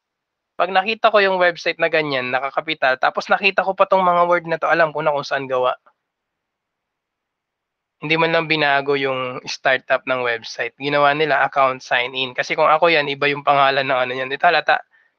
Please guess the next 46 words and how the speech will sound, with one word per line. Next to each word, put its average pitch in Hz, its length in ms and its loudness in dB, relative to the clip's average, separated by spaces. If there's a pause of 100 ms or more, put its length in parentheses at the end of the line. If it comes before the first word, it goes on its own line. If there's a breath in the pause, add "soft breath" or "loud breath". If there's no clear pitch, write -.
(200)
na 131 240 2
gawa 151 240 2
sa, 143 240 0 (400)
sa 165 80 -6
M 143 240 -4
V 127 160 -6
C. 131 200 -12 (1400)
Itong 139 160 -4
mga 131 280 2
ganitong 127 280 -4
website. 113 640 -6
So, 127 320 -6
paano 170 240 2
ko 185 160 4
nasasabi? 175 560 2
Paano 147 240 2
mo 156 200 -4 (120)
prove 151 320 -10
na 147 80 -4
mali 147 400 -2
na 139 320 0
ano 143 160 -4
yan? 127 240 -6 (720)
Ang 147 160 -4
ginagawa 160 480 4
ko 156 160 4
kasi, 139 320 0
lagyan 147 400 0
ko 156 80 4
lang 160 160 2
ng 156 80 2
ano 151 240 2
dyan, 131 240 -2
ng 131 160 -2
error 143 480 0
sa 147 160 2
ano, 123 160 -4
halata 143 400 0
na 131 160 0
agad 127 240 -4
na 123 160 -8
gawa 147 240 2
sa 151 80 -8
M 131 160 -6
V 127 160 -8
C. 135 160 -12